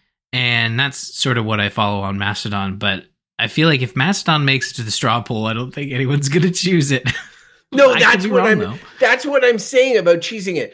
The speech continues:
Speaker 2: So I could, I could say, like, you know, I veto either the podcast or Twitch, and then it's Mastodon versus one of the others, and the, the other one is for sure gonna win or likely going to win,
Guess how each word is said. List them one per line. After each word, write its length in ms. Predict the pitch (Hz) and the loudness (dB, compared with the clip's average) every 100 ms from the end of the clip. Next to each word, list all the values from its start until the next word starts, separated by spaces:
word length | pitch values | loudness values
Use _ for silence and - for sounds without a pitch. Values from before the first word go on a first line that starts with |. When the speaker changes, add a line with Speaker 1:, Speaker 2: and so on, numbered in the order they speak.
| - | -16
Speaker 2:
So 280 | - 185 165 | -2 2 2
I 160 | 160 208 | 0 0
could, 240 | 214 196 - | -2 -4 -2
I 180 | 156 196 | -2 -2
could 280 | 196 180 131 | -4 -10 -10
say, 380 | - 196 165 123 | -10 0 0 0
like, 340 | 110 104 _ _ _ _ _ _ _ | -6 -8 _ _ _ _ _ _ _
you 100 | 123 | -6
know, 160 | 123 113 | -4 -4
I 220 | 110 127 | -4 -4
veto 760 | 127 127 123 143 117 113 107 107 _ _ - | -4 -10 -10 -6 -4 -2 -4 -8 _ _ -10
either 260 | 175 208 | -8 -6
the 140 | 202 180 | -6 -6
podcast 920 | 175 165 165 170 147 143 147 151 - _ _ - | -4 -4 -4 -6 -6 -6 -8 -12 -18 _ _ -6
or 440 | 143 147 147 151 - - _ _ _ - | 2 4 4 0 -6 -20 _ _ _ -12
Twitch, 500 | - 208 139 143 - | 2 2 2 -4 -8
and 120 | 135 139 | -6 -6
then 140 | 143 | -6
it's 160 | 123 127 | -10 -10
Mastodon 800 | 135 143 165 170 147 135 127 123 | -6 -6 -8 -10 -6 -6 -6 -6
versus 420 | 135 139 131 - | -6 -6 -14 -12
one 160 | 135 | -8
of 80 | 135 | -8
the 120 | 123 | -6
others, 420 | 147 170 135 135 - | -2 0 0 -4 -6
and 120 | 127 127 | -8 -8
the, 140 | - - _ | -12 -16 _
the 160 | 143 143 | -6 -2
other 240 | 151 170 165 | 2 2 2
one 200 | 147 135 | 0 -2
is 140 | 123 | -8
for 180 | - 135 | -12 -14
sure 260 | - 143 123 | -6 -6 -6
gonna 200 | 123 117 | -8 -10
win 240 | 113 95 | -10 -10
or 200 | - 120 | -8 -8
likely 500 | 117 131 135 135 120 | -6 -6 -6 -10 -12
going 280 | 107 107 104 | -12 -14 -14
to 100 | 113 | -18
win, 220 | 107 92 | -20 -20